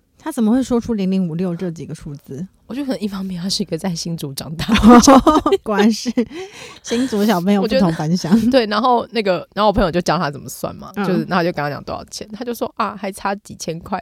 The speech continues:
Speaker 2: 这样，就是他一直从小到大存的零用钱什么。然后就，因为我们前阵子只要看到零零五六涨，我们就心想：“啊。”
Speaker 1: 应该要告诉他的吗？
Speaker 2: 啊，弟弟，又买不到，<laughs> 就是，对，就是
Speaker 1: 所以可能是，<laughs> 那个弟弟已经重活五次了，他的智商已经，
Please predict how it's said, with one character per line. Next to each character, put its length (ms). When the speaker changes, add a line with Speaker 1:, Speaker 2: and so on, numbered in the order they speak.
Speaker 2:
这 80
样， 120
就 120
是 80
他 160
一 140
直 80
从 220
小 120
到 120
大 100
存 180
的 60
零 140
用 120
钱 220
什 80
么。 100
然 100
后 60
就， 160
因 80
为 60
我 60
们 80
前 160
阵 180
子 40
只 80
要 100
看 140
到 40
零 140
零 140
五 60
六 180
涨， 200
我 20
们 80
就 40
心 160
想 220
：“啊。” 240
Speaker 1:
应 100
该 120
要 80
告 140
诉 160
他 200
的 180
吗？ 80
Speaker 2:
啊， 20
弟 120
弟， 300
又 100
买 160
不 140
到， 180
<laughs> 0
就 500
是， 140
对， 380
就 20
是 40
Speaker 1:
所 80
以 40
可 140
能 120
是， 140
<laughs> 340
那 80
个 60
弟 140
弟 100
已 40
经 160
重 240
活 140
五 160
次 280
了， 100
他 160
的 220
智 300
商 260
已 60
经， 340